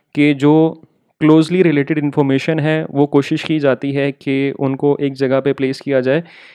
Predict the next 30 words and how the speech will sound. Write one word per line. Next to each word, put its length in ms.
जैसा 240
कि 100
हम 160
इन्फॉर्मेशन 480
आर्किटेक्चर 500
की 140
बात 260
कर 140
रहे 100
थे, 180
तो 140
इन्फॉर्मेशन 520
आर्किटेक्चर 560
के 160
लिए 300
अगर 240
आप 120
कोई 100
मेन्यू 300
डिज़ाइन 340
कर 180
रहे 80
हैं, 100
आप 240
इन्फॉर्मेशन 600
को 180
ऑर्गेनाइज 400
कर 160
रहे 100
हैं, 100